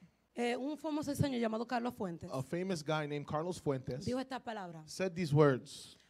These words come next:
Speaker 1: No tomar decisiones
Speaker 2: Not making decisions
Speaker 1: es peor
Speaker 2: is worse
Speaker 1: que cometer errores.
Speaker 2: than committing errors.
Speaker 1: Hay mucha verdad en esto.
Speaker 2: There's many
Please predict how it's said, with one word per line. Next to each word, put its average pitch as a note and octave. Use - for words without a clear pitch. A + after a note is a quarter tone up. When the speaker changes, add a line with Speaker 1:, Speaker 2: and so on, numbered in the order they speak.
Speaker 1:
No C4+
tomar F4
decisiones B3
Speaker 2:
Not F3
making F#3+
decisions C#3+
Speaker 1:
es -
peor D#4
Speaker 2:
is E3
worse D3
Speaker 1:
que A#3
cometer A3+
errores. E3+
Speaker 2:
than C#3+
committing D3+
errors. A#2+
Speaker 1:
Hay G3
mucha G3+
verdad F3
en E3+
esto. -
Speaker 2:
There's C#3
many E3